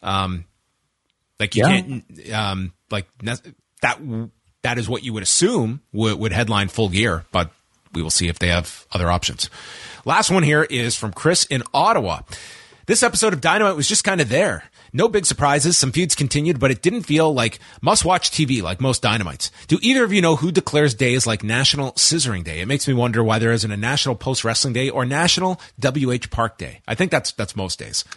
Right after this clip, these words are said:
Speaker 2: That would have been yesterday for the man's birthday. Big five oh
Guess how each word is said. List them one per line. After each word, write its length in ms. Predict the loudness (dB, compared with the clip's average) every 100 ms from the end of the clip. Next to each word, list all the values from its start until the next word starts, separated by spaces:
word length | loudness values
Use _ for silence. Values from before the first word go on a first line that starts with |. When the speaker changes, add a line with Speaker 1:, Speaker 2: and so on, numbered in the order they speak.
| -12 -2
Speaker 2:
That 120 | 0
would 100 | 2
have 60 | 2
been 160 | 4
yesterday 600 | 4 2 2 2 0 -4 -14 _
for 60 | 2
the 80 | 4
man's 240 | 4 2
birthday. 640 | 2 0 2 -2 -2 -6 -10 -4
Big 300 | 0 2 0
five 380 | 0 2 4 4
oh 360 | 4 4 2